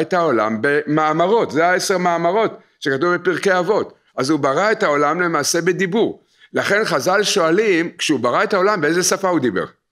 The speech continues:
אם הוא דיבר, אם הוא אמר דיבור, אז צריך לדעת באיזה שפה. לשון הקודש. כשהוא דיבר, הוא דיבר בעברית. ה-, למעשה זה לא כל כך קשור ל-, ל-, לנושא שלנו, רק אמר,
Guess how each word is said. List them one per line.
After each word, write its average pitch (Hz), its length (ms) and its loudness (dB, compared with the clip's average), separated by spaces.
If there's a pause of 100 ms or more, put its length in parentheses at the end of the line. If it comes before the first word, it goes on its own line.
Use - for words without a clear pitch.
(420)
אם 123 100 2
הוא 160 80 2
דיבר, 160 360 0
אם 196 60 0
הוא 190 120 2
אמר 175 220 0
דיבור, 123 460 2
אז 120 80 -4
צריך 151 220 -2
לדעת 175 240 0
באיזה 185 320 0
שפה. 202 180 -2 (380)
לשון 175 320 0
הקודש. 135 460 -2 (280)
כשהוא 135 320 0
דיבר, 131 420 0
הוא 185 180 2
דיבר 175 300 2
בעברית. 190 460 0 (680)
ה-, 104 180 0 (140)
למעשה 147 420 0
זה 170 120 0
לא 196 100 2
כל 196 140 0
כך 196 220 -2
קשור 196 220 0
ל-, 185 60 2 (340)
ל-, 131 120 0 (140)
לנושא 127 480 -2
שלנו, 185 460 0
רק 127 140 -2
אמר, 143 220 -2